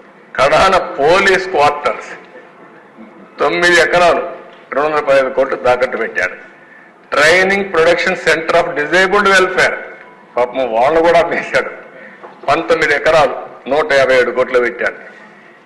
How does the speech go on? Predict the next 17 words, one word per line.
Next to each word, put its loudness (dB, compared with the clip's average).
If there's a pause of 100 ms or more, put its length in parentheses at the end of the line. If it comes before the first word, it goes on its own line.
(160)
ఈ 0
బంగ్లా 2 (880)
పది 0
ఎకరాలు 2 (360)
రెండు 0
వందల 2
మూడు -4
కోట్లు. -8 (840)
ఆర్ 4
అండ్ 2
బి 2
క్వార్టర్స్ 0 (340)
మూడు -2
ఎకరాలు 2 (380)
తొంభై 0
తొమ్మిది -6
కోట్లు. -8